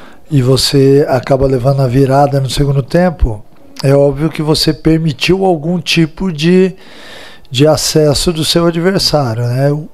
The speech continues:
o Inter chegou muito pouco no primeiro tempo e a gente sabia que,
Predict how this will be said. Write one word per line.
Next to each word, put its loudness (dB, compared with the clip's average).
o 4
Inter 2
chegou 0
muito 0
pouco -2
no -2
primeiro 0
tempo -2
e 2
a 2
gente 0
sabia 0
que, 0